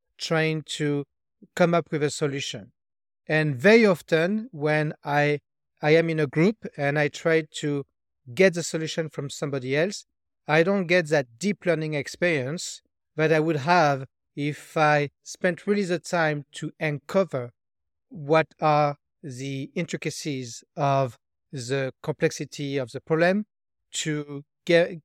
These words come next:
come up w-, uh, to a solution. And it's where my brain tends to really connect things when I solve a problem, when I really spend time getting to the depth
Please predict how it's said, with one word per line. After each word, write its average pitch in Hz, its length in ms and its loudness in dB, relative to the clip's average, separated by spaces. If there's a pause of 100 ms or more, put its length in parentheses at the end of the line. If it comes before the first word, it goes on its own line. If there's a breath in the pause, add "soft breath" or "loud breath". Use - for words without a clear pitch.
come 170 200 -2
up 147 100 -4 (120)
w-, 160 180 -12 (100)
uh, 135 140 -10
to 151 180 -4
a 139 60 -4
solution. 127 580 -10 (500)
And 170 140 4
it's - 300 -2
where 233 440 4 (560)
my 156 300 2
brain 143 640 4
tends 143 400 -4
to 147 100 -6
really 143 500 -2
connect 156 360 -4
things 135 520 -2 (380)
when 139 440 -2 (100)
I 135 520 2 (260)
solve 151 340 0
a 147 80 -2
problem, 127 400 -8 (100)
when 139 220 -2
I 135 80 0
really 156 500 0 (520)
spend 190 380 0
time 147 580 0 (800)
getting 156 500 2
to 143 220 -6
the 131 360 -2 (640)
depth - 440 0